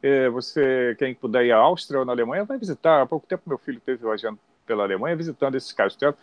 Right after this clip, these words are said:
Tiram umas fotos incríveis, onde eles faziam esses rituais mágicos, rituais de magia, de todo tipo que você pode imaginar, com invocações, inclusive. Nós conversamos sobre isso quando nós falamos sobre o Vil,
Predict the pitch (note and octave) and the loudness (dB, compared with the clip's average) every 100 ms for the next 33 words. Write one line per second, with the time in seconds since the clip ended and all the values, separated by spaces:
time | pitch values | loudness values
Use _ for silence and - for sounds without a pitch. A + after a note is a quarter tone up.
0 | _ _ F#3+ G#3+ F#3+ - G3 - G#3+ - | _ _ 0 2 2 4 2 2 -2 4
1 | D#3 D3+ A2+ - _ - - D#3 F3+ - | 6 6 2 -6 _ -8 0 2 2 4
2 | F3+ D#3 D#3+ D3+ C#3 D3 C3+ C3+ C#3+ C#3+ | 4 4 0 -2 2 6 6 4 4 4
3 | C#3 - _ - - _ _ _ C#3 - | 4 -6 _ -18 -20 _ _ _ -10 0
4 | B2 B2 A#2 A2+ G2 F#2+ C3+ D3+ A#2+ G2 | 0 0 -2 -4 -4 -4 -4 -4 -6 -4
5 | F3 D#3+ - - - - E3 C3 C3 C3+ | -4 -4 -6 -10 -10 -10 -4 -2 -2 -2
6 | D3 D3 F2+ - _ _ _ - C#3 A#2 | -4 -2 -4 -4 _ _ _ -6 -4 2
7 | D3 - G#2 - C3+ C#3+ C3+ C3+ D3+ G2+ | 2 4 0 0 -4 -2 -4 -6 -6 -4
8 | G2 E2+ _ _ _ _ _ _ A#2+ C3 | -6 -6 _ _ _ _ _ _ 0 0
9 | - D3+ C#3 - C#3+ C3 - B2 C#3+ F3 | 0 2 2 2 0 0 0 0 0 0
10 | D#3 - C#3 C#3 D3+ D3+ C#3 G#2 C3 B2 | 0 2 2 0 -4 -2 -2 2 4 4
11 | F#2+ | 2